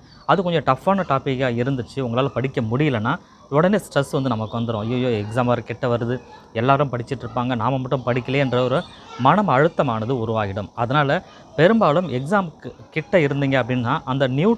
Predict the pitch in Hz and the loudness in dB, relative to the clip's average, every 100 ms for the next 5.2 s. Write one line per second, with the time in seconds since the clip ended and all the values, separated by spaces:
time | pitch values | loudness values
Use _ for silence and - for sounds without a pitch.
0 | - 131 131 110 120 117 110 117 185 - | 0 -2 -4 -10 -6 -4 -2 -2 -2 -2
1 | 113 131 - 101 98 101 - - - - | -2 -2 -2 -8 -6 -8 -10 -14 -12 -8
2 | - 160 190 233 160 170 196 196 139 - | 0 2 2 2 2 2 0 0 -4 -4
3 | 135 123 165 135 151 147 - 170 160 123 | -6 -2 -2 0 -2 -4 -4 -4 -2 -2
4 | 113 110 110 113 110 - - 110 101 98 | -4 -4 -4 -4 -2 -4 -4 -6 -6 -8
5 | 92 104 | -8 -10